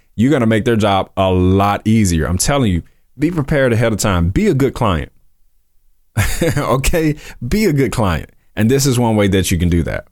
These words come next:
Okay? So listen, this has been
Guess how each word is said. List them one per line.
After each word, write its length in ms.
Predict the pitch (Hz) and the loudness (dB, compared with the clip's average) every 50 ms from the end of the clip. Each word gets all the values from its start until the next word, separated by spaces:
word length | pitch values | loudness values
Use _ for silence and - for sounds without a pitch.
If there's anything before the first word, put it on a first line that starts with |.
| _ _ _ | _ _ _
Okay? 340 | 85 95 - 120 110 95 - - _ - _ _ _ _ _ _ | -6 -4 -2 0 0 -2 -2 -6 _ -20 _ _ _ _ _ _
So 480 | - - 143 139 135 131 131 - - - _ _ _ _ _ - | -4 0 0 2 2 2 2 0 -2 -10 _ _ _ _ _ -2
listen, 520 | 123 127 139 135 - - 104 85 80 73 - _ | 0 2 2 2 0 0 -2 -2 -2 -4 -8 _
this 380 | 104 101 98 107 127 139 - - | -4 -2 0 2 2 0 0 -2
has 300 | 151 147 123 117 110 95 | -2 0 0 0 0 0
been 500 | 92 85 110 110 110 110 107 107 104 | 0 0 2 2 2 2 2 2 0